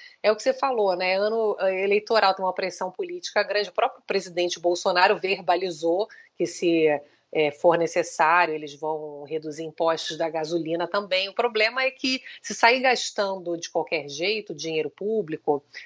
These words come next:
a gente pode ter o efeito contrário nas bombas, que é o dólar subindo ontem, né? O dólar ontem tava caindo no mundo todo em relação a moedas emergentes e no Brasil o dólar deu uma acelerada boa da casa dos cinco ali, reais, foi pra cinco e doze.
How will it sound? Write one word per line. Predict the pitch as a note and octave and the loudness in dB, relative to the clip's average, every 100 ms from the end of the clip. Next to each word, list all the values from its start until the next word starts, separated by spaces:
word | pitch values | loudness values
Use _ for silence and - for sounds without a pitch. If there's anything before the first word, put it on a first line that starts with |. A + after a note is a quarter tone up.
| - | -2
a | E3+ | 2
gente | E3 F#3 - | 2 2 0
pode | - G#3 - | 2 2 2
ter | G3+ | 0
o | G#3 | 0
efeito | A3 G#3+ G#3 - | 0 0 -2 -2
contrário | B3 B3+ G#3 F#3 F3+ E3 | -4 0 2 4 2 -2
nas | F3 | -6
bombas, | D#3 D#3+ D3+ C#3+ C#3+ C#3 | -6 -4 -4 -6 -10 -10
que | - G3+ G3 | -12 -6 0
é | F3+ F#3 G3 A3 | 2 2 2 0
o | G#3 A3+ A3+ A3+ A3 G#3 G3+ G3 | -4 -6 -6 -6 -6 -6 -8 2
dólar | G3+ G#3 G#3+ | 6 6 4
subindo | - B3 G#3 A3 A#3 F3+ | -4 -12 -8 -4 -4 -2
ontem, | D#3+ C#3+ C#3 D3 | 0 -2 -6 -12
né? | C#3 D#3 | -6 -4
O | D#3 | 0
dólar | E3 E3+ F#3 F3+ - - - | 4 6 6 2 -6 -18 2
ontem | F3+ G#3 A3+ | 4 4 4
tava | A3+ G#3+ | 4 4
caindo | G#3+ G#3 G#3 G#3 | 4 2 2 -2
no | G3+ | -4
mundo | G#3 C#4 - _ | -6 -10 -12 _
todo | F#3+ G3+ A#3 | -2 -2 -2
em | A3+ | -4
relação | G3+ F#3+ F3 - F3+ F3 | -4 -4 -4 -4 -2 0
a | E3+ | 0
moedas | E3 E3 E3 E3 D#3+ | 2 2 2 2 0
emergentes | D#3+ E3 D#3 D#3+ F3 G#3+ - G#3 | 0 -2 -2 2 2 0 -4 -2
e | G#3 A3+ | 4 6
no | A3+ G#3+ | 6 6
Brasil | A3 G#3+ E3 G3+ A3+ A#3 - _ | 6 6 4 0 0 -2 -16 _
o | F3 | -4
dólar | G3 G#3 A3 G#3 | 2 4 2 0
deu | F#3 | 0
uma | G#3+ A3+ | 0 0
acelerada | - A3 A3 F#3 F3 G3+ F#3 | -2 -2 2 4 4 2 -4
boa | E3 F#3 G#3 F3+ | -6 -6 -4 -6
da | E3+ | -6
casa | E3+ F3+ F3+ | -6 -6 -6
dos | F3 F3+ F3 | -8 -10 -10
cinco | - F#3 G#3 G3 E3 | -8 -4 -4 -2 -2
ali, | E3 E3 D3 | 0 0 0
reais, | C#3+ D#3+ D#3 F#3 G3 | 2 4 6 4 0
foi | |
pra | G3 G3+ | -4 -4
cinco | - G#3+ G#3 | -4 -8 -4
e | A#3 | -4
doze. | D#3+ F3 F3+ D3+ C#3+ | 4 4 4 0 -6